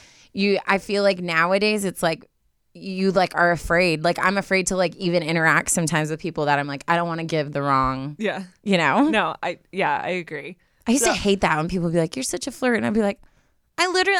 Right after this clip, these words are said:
Speaker 1: I'm just being nice,"
Speaker 2: Yeah,
Speaker 1: you know?
Speaker 2: yeah. Well, I, f-, I feel like there's, there's a fine line 'cause I've met people that are just the world's
Speaker 1: Yeah.
Speaker 2: worst. Like, they flirt with everyone.
Speaker 1: Yeah.
Speaker 2: They could, like, it doesn't matter age. It doesn't
Speaker 1: Yeah.
Speaker 2: matter. It doesn't matter.
Speaker 1: <laughs> Yeah.
Speaker 2: Like, what, they're flirting with everyone.
Speaker 1: Yeah,
Speaker 2: And
Speaker 1: yeah,
Speaker 2: it's
Speaker 1: yeah.
Speaker 2: just, like, this,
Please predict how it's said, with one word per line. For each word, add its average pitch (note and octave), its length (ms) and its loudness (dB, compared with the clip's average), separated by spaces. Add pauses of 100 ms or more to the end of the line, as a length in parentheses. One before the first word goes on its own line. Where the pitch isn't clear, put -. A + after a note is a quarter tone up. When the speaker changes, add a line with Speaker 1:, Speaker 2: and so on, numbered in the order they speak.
Speaker 1:
I'm C#4+ 120 0
just E4 200 -4
being G4+ 240 4
nice," E4 560 2
Speaker 2:
Yeah, C#4+ 160 2
Speaker 1:
you C#4+ 60 6
know? F#3 260 4
Speaker 2:
yeah. C4 220 2
Well, C#4+ 160 2
I, D4 60 2
f-, D4 140 -14
I D4+ 60 0
feel F#4+ 140 -2
like G#4 120 2
there's, D4+ 200 -4
there's B3+ 240 -2
a B3+ 40 -4
fine G3 280 -6
line F#3+ 160 -8
'cause G3 180 -8
I've B3 160 0
met F3+ 220 -8
people F3 240 -10
that E3+ 180 -4
are D#3 240 -4 (140)
just E3+ 260 -10
the G3+ 220 -8
world's F3 380 2
Speaker 1:
Yeah. C#3+ 200 2
Speaker 2:
worst. F3 420 -2
Like, F3 140 -6
they F3+ 120 -8
flirt E3+ 260 -8
with E3 200 -8
everyone. F3+ 500 0
Speaker 1:
Yeah. E3 200 2
Speaker 2:
They F#3+ 180 2
could, F3+ 440 -10
like, - 180 -6
it F3 80 -8
doesn't G3 200 -6
matter E3 220 -2
age. G#3 460 0
It F#3+ 80 -8
doesn't F#3+ 260 -2
Speaker 1:
Yeah. C4 60 6 (100)
Speaker 2:
matter. G#3+ 380 4
It A3 240 -4
doesn't B3 200 0
matter. A#3+ 260 2
Speaker 1:
<laughs> F#3 40 4
Yeah. F3+ 140 4
Speaker 2:
Like, G3+ 160 0
what, A3 260 0 (140)
they're A3 160 4
flirting A#3 400 0
with G3+ 140 0
everyone. G#3+ 400 0
Speaker 1:
Yeah, F#3 140 6
Speaker 2:
And E3+ 120 2
Speaker 1:
yeah, E3+ 40 2
Speaker 2:
it's D#3+ 180 2
Speaker 1:
yeah. - 20 -4
Speaker 2:
just, F3 160 -6
like, F#3+ 200 -4
this, F3 220 -4